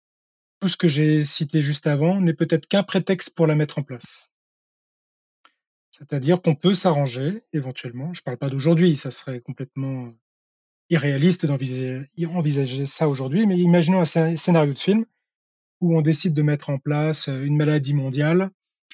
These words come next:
euh, voilà, par exemple, de façon à pouvoir organiser des choses derrière qui permettraient, euh, d'arriver à un but, euh, commun ou un but de contrôle des masses d'une manière ou d'une autre.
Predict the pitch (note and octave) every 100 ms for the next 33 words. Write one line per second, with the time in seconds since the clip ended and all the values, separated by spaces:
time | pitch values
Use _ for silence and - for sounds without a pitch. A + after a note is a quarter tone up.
0 | - _ _ - D3 C#3 C#3 C3+ C3+ C3+
1 | C3+ C#3 C3+ C3+ C3 C3 B2+ B2+ B2 B2
2 | B2 A#2+ A#2 A#2 B2+ D3 C3+ B2 B2+ D3
3 | F3 D3+ C#3 D3 - D#3+ E3+ D#3 C3+ C#3+
4 | C3+ D#3 - G3+ F3 F3+ F3 D3+ F3 D#3
5 | D3 D#3 C#3 C#3 C3+ D#3+ - D#3+ D3+ D3+
6 | C3+ B2+ _ C#3 D3 E3 F3 _ _ _
7 | _ - C#3 B2+ C#3 C#3+ B2+ C#3 D#3+ D3
8 | C3 C3 C3 D#3 - C#3 C3+ B2 D3+ C#3
9 | C3+ D3 E3 D3+ C#3 C3+ D3+ C#3+ D3+ D3
10 | C#3+ D#3 C#3 C#3 C#3 E3 D3+ C#3+ C#3+ C#3+
11 | D3+ C#3+ C3 A#2+ _